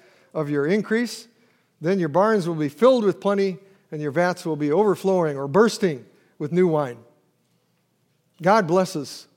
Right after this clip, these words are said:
his people as we honor him. So this church,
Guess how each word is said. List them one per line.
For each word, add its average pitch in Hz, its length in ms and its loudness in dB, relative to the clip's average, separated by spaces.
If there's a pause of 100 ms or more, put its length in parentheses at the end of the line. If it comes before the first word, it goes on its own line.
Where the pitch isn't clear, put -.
(760)
his 160 140 -6
people 135 340 -4 (1040)
as 139 160 -10
we 147 80 -2
honor 143 240 -6
him. 127 240 -10 (1000)
So 180 200 0
this 220 360 0
church, - 520 -2